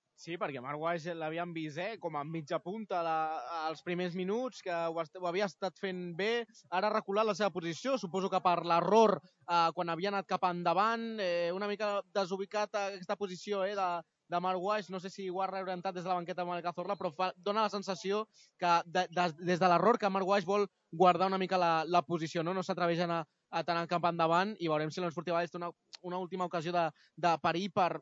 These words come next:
intentar capgirar una mica aquesta dinàmica, no? Perquè el Viladecans s'està creixent, evidentment, amb aquesta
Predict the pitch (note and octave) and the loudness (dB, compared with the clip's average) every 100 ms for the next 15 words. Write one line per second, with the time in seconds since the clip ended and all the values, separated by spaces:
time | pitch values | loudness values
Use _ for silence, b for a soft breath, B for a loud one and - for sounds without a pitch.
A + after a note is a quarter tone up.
0 | - F3 E3 D#3+ F#3 G3 E3+ D3 E3+ F3+ | -10 -6 -4 0 0 0 -2 0 0 0
1 | F#3 F3+ F#3+ E3 F#3 F#3 D3 F3 F#3+ D#3 | -2 -2 -2 0 0 -2 -2 -4 -6 -6
2 | D3 D3 D3 E3+ E3+ E3+ D#3+ E3 D#3 - | -4 -2 -2 -4 -6 -10 -10 -8 -6 -4
3 | G3 E3+ D#3 D#3 F3 E3+ b b b D#3 | -4 -2 -4 -4 -4 -6 b b b -6
4 | D#3+ E3 - | -4 -4 0